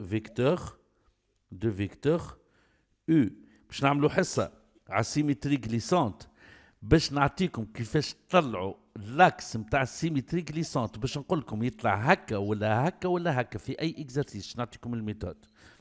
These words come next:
باهي، إن شاء الله خلينا نحيو هذايا. دونك هذايا خلينا نحيوه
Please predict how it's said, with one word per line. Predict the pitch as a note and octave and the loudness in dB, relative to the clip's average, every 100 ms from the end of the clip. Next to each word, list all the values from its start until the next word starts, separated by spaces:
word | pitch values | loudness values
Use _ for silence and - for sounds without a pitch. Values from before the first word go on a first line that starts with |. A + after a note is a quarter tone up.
| - | -6
باهي، | F#2 F#2+ - - - - _ _ | 0 0 -2 -14 -16 -16 _ _
إن | |
شاء | - G2+ | -4 0
الله | A#2+ E3+ | 0 -2
خلينا | - G#2+ G#2 | -4 -4 -4
نحيو | - G#2+ F#2 F2+ F2 F2+ | -4 -2 -2 0 0 -2
هذايا. | E2+ F2 F2 B2+ F3 - _ - _ _ _ _ _ _ _ _ _ - _ _ _ _ _ _ _ _ - - | -2 -4 -2 -2 -2 -6 _ -20 _ _ _ _ _ _ _ _ _ -20 _ _ _ _ _ _ _ _ -14 -14
دونك | F#2 F2+ F2 - F#2+ | -14 -12 -12 -12 -12
هذايا | F2 F2 | -10 -10
خلينا | - E2 E2+ | -10 -14 -16
نحيوه | - E2 F#2 C3+ G3 | -16 -12 -10 -8 -10